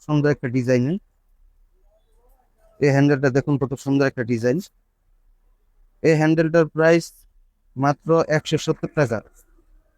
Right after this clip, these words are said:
না, সরি, এই হ্যান্ডেলটার প্রাইস হচ্ছে দুইশো দশ টাকা। এই হ্যান্ডেলটার প্রাইস হচ্ছে দুইশো দশ টাকা।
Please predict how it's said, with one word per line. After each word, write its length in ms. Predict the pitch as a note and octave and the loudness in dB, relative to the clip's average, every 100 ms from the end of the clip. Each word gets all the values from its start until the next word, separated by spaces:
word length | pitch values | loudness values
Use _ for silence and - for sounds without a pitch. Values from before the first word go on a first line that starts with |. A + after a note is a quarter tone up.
| _ _ _ _ - | _ _ _ _ -8
না, 80 | B2 | -6
সরি, 300 | - C3+ D#3 | -2 2 2
এই 80 | D#3 | 2
হ্যান্ডেলটার 400 | D3 D#3 D#3 D#3 | 2 0 0 -2
প্রাইস 240 | D#3 D#3 E3 | 2 0 0
হচ্ছে 200 | D3+ E3+ | -4 -6
দুইশো 320 | B2+ D3+ - | -2 -2 0
দশ 180 | D#3 C#3+ - | 0 0 -2
টাকা। 240 | C3+ C3 G#3 - | -2 -2 -4 -8
এই 80 | - | -6
হ্যান্ডেলটার 360 | C3 C3+ C#3 C#3+ | -2 -2 -2 -4
প্রাইস 220 | D3 C#3+ - | 0 -2 -2
হচ্ছে 180 | _ D#3+ | _ -4
দুইশো 280 | C3 C#3+ D3+ | -2 -2 0
দশ 180 | B2+ B2+ | -2 -2
টাকা। 220 | C3 A#2+ | -4 -2